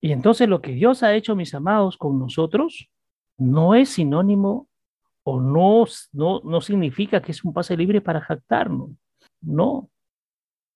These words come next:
Es para jactarnos de Dios, para glorificar a Dios, para decir, "Él lo hace. Él es. No soy yo. Es Él". Mire, mire qué tremendo.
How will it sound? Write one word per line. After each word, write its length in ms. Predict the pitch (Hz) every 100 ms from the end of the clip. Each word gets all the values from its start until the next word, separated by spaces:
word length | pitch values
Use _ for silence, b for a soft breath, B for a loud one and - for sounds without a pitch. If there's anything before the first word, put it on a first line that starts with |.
| _ _ _ -
Es 140 | -
para 180 | 190 180
jactarnos 560 | 117 117 131 165 180
de 180 | 147 127
Dios, 600 | 117 180 208 - - - _ _ _ _ _
para 180 | - 143
glorificar 600 | 127 120 113 - 151 190
a 100 | 196
Dios, 640 | 147 208 233 175 - - _ _ _
para 240 | 143 143
decir, 400 | 127 127 220 - -
"Él 320 | 226 262 254
lo 260 | 165 139 107
hace. 500 | - 170 - - - _ _ _ _ _ _ -
Él 300 | 180 226 247
es. 580 | 285 269 131 - - _ _ _ _
No 180 | 202 240
soy 260 | 285 247 208
yo. 460 | 302 392 - 127 _ _ _ -
Es 320 | 180 196 -
Él". 520 | - 302 403 147 - - _ _ _ _ _ 135
Mire, 220 | 160 196
mire 200 | 202 202
qué 140 | 202
tremendo. 640 | 202 190 202 135 - -